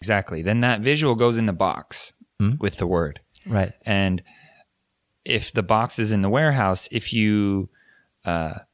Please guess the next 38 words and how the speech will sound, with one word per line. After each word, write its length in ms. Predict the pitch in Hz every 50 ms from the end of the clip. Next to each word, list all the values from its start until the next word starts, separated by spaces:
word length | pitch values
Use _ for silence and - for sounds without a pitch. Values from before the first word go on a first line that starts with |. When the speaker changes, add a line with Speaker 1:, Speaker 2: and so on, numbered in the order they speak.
| _ -
Speaker 1:
if 160 | - - -
you 300 | 113 110 110 113 110 104
go 200 | 101 117 107 104 -
in 160 | 123 135 139 139
and 140 | 127 117
out 180 | 113 113 117 110
of 100 | 104 92
the 80 | 98 92
warehouse 640 | 95 101 110 117 131 123 104 80 78 87 - -
frequently 640 | - - 123 117 - 131 98 - 90 85 82 85 - _ _ _ _ - 110
to 80 | 104
Speaker 2:
Mm-hmm. 80 | 104 131
Speaker 1:
find 280 | 143 110 107 110 104 95
the 60 | 95
box, 500 | 87 98 98 95 98 101 - - - - -
to 100 | - 101
go 140 | - 98 95
check 260 | - - 110 101 -
on 100 | 98 92
the 80 | 92 85
box, 440 | 95 92 92 90 - - - - - -
open 280 | 92 92 90 98 92 92
it, 160 | 92 92 - _ _ _ -
look 180 | 101 - -
what's 220 | 104 95 - - 101
in 120 | 90 90 92
there, 240 | 92 92 92 95 - _ _ -
put 120 | 104 104
it 80 | 101 -
back, 400 | - 95 92 92 87 - - - _ _ _ _ _ -
two 160 | - 123 117
days 220 | 113 110 101 95
later, 400 | 98 95 95 95 95 95 101 - _ _ _ _ -
come 160 | 95 92 90
back, 360 | 92 90 90 92 - - - _ _ -
open 220 | - 95 90 92 92
the 80 | 90
box. 460 | 85 95 90 87 90 - - - -